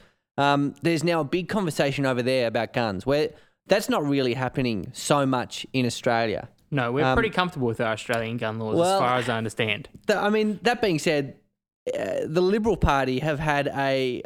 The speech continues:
Speaker 1: I've, I ragged on Labor, now let me rag on Liberal.
Speaker 2: Yep,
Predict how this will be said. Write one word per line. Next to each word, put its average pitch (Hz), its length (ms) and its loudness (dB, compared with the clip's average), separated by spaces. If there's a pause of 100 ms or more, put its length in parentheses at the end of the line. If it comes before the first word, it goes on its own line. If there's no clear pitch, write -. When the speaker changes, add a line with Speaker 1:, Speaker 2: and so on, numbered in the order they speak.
Speaker 1:
I've, 147 360 -2
I 147 100 -2
ragged 147 340 0
on 131 140 0
Labor, 131 260 0
now 131 160 0
let 131 120 -2
me 123 60 -2
rag 123 260 0
on 120 160 -2
Liberal. 127 280 0
Speaker 2:
Yep, 127 120 0